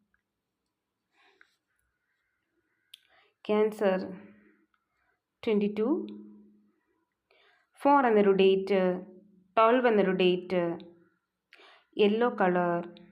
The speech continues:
ഫെബ്രുവരി മന്ത്, നവംബർ മന്ത്, ഇതൊക്കെ നിങ്ങൾക്ക് ഇമ്പോർട്ടന്റ് ആണ്.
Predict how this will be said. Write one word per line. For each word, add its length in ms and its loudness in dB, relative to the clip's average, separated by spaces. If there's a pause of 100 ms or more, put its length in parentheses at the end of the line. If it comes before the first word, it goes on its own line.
(880)
ഫെബ്രുവരി 580 2
മന്ത്, 380 0 (1000)
നവംബർ 400 0 (120)
മന്ത്, 340 -2
ഇതൊക്കെ 320 0
നിങ്ങൾക്ക് 320 0 (100)
ഇമ്പോർട്ടന്റ് 500 -2
ആണ്. 160 -2